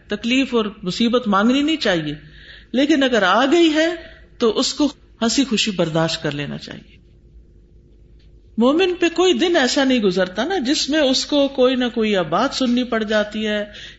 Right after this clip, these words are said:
یا کوئی پریشان کن خبر، یا کسی کی دکھ بیماری، یعنی اپنی نہیں بھی تو کسی اور کی سن کے پریشانی لاحق ہو جاتی ہے۔ کبھی کسی کی یاد ستاتی ہے، کبھی کچھ ہوتا ہے، کبھی کچھ ہوتا ہے، یعنی کچھ نہ کچھ بے چینی، پریشانی،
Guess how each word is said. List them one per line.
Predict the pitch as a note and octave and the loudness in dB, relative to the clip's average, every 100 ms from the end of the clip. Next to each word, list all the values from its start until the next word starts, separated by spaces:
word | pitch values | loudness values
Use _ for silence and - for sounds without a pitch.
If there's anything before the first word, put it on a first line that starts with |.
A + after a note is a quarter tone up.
| - | -4
یا | A#3+ | -2
کوئی | A3+ | 0
پریشان | G3 G3+ F#3+ G3+ G#3 G3+ | 0 0 0 0 0 0
کن | F3+ | -4
خبر، | F3 G#3 A3 B3 A#3 A#3+ - - - - | -2 0 2 0 0 -6 -10 -20 -18 -4
یا | A#3 C4+ | 0 0
کسی | C4 G#3+ G#3+ | -2 -4 -4
کی | G#3 F3+ | -6 -2
دکھ | A3 C4 | -2 -2
بیماری، | G#3 A3 G#3+ A3 A#3 | 0 2 2 2 0
یعنی | A3+ A3+ | 0 0
اپنی | A3+ C4+ C#4+ | 0 0 2
نہیں | C#4 E4+ | 2 2
بھی | D4 | 2
تو | D#4+ | 2
کسی | D4+ C#4+ D#4 | 0 0 2
اور | D#4+ D#4 | 2 0
کی | |
سن | D4+ C4 A#3+ | -2 -2 0
کے | B3 B3+ - - - | -2 -4 -10 -20 -4
پریشانی | A3 G3+ G#3+ G#3+ | -2 2 2 2
لاحق | G#3+ F#3+ G3 F#3+ | 2 0 0 -4
ہو | |
جاتی | F3+ F3 E3+ F3+ F3 | -2 -4 -4 -6 -4
ہے۔ | E3 - - - - - | -6 -10 -20 -20 -20 -6
کبھی | C#4+ B3+ | -2 0
کسی | A#3+ G#3 G#3+ | -2 -2 -2
کی | F#3+ | 0
یاد | F3+ G3+ G3+ | 0 0 -2
ستاتی | G#3+ G#3+ G3 G3 G3 | -2 0 -2 -2 -4
ہے، | F#3+ F3+ F3+ | -2 -2 -4
کبھی | G#3+ G#3+ G#3+ - | -6 -4 -6 -6
کچھ | C4+ C4+ A#3+ | -6 -2 -2
ہوتا | A3 A3 G#3 | -2 -2 -2
ہے، | G#3 | -2
کبھی | G3 G3 | -8 -6
کچھ | C#4 C#4 | -4 -4
ہوتا | A#3+ A3 G#3 | -6 -4 -6
ہے، | G3 - - - - - - | -6 -12 -20 -20 -20 -20 -6
یعنی | C#4 D4 C#4+ C#4 | -2 0 0 0
کچھ | F#4 F#4 | 0 0
نہ | E4 E4 | 0 0
کچھ | D#4+ C#4 | 0 0
بے | G3 G#3+ | 0 0
چینی، | B3+ C4 C#4 C#4 | 0 0 0 -2
پریشانی، | A#3 A3+ A#3+ A#3+ B3+ | -4 -2 0 0 0